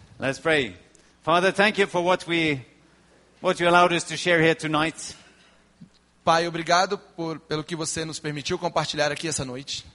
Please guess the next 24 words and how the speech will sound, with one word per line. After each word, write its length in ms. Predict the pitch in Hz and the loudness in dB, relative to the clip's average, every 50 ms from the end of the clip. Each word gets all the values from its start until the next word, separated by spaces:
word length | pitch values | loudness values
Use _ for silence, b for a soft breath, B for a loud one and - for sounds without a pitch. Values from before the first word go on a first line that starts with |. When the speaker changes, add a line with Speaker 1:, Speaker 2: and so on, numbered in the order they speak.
| _ _ | _ _
Speaker 1:
And 140 | 151 156 156 | 0 0 2
Father, 340 | - 175 175 180 170 185 175 | 6 6 6 6 8 6 2
we 160 | 165 175 175 | 2 0 0
really 320 | 170 180 202 214 214 208 202 | 2 4 4 4 4 4 2
want 340 | 185 180 196 202 202 190 - | 2 2 2 2 2 0 -2
to 60 | 180 | -6
be 200 | 160 160 185 185 | -2 0 2 2
your 180 | 180 180 175 175 | 4 4 4 4
ambassadors. 1000 | 165 165 139 160 160 165 156 - 151 131 135 113 101 - - - - - - - - | 2 2 4 4 4 4 2 -2 -6 -6 -6 -6 -6 -8 -14 -16 -16 -18 -18 -18 -20
Speaker 2:
E 60 | 135 | -12
Pai, 260 | - - 165 170 175 | -2 0 2 2 2
nós 240 | 170 170 165 165 143 | 0 -2 -2 -2 -2
realmente 680 | 156 170 190 202 220 214 196 185 185 190 165 - - | -2 2 2 2 2 2 0 -4 -4 -4 -6 -8 -6
queremos 380 | - 175 156 151 156 170 170 - | -2 0 0 0 0 -4 -4 -4
ser 180 | - 170 175 | -2 -2 -4
os 80 | 175 - | -4 -6
seus 440 | - - - - 185 202 214 190 202 | -8 -6 -4 0 0 0 -2 -2 -6
embaixadores. 720 | 202 175 165 160 - 160 127 123 117 107 110 - - - | -4 -2 -2 -2 -2 -4 -4 -6 -8 -8 -8 -8 -8 -4
Speaker 1:
Full-time 500 | - 185 190 185 185 - 175 175 175 170 | -2 -2 -2 -2 2 2 2 4 4 2
ambassadors. 880 | 170 160 143 147 135 135 - - 117 113 98 76 - - - - - - | 0 2 2 2 2 0 -2 -6 -8 -10 -10 -10 -12 -16 -18 -18 -10 -8
Speaker 2:
Embaixadores 600 | 147 156 160 170 160 - 175 180 208 214 196 160 | 0 2 4 4 4 2 0 0 0 -2 -2 -6
de 100 | 156 175 | -8 -10
tempo 380 | - _ 196 214 240 214 - 226 | -4 _ -2 -2 0 -2 -4 -4
integral. 440 | 196 196 170 143 131 117 120 135 | -4 -4 -4 -4 -4 -6 -6 -8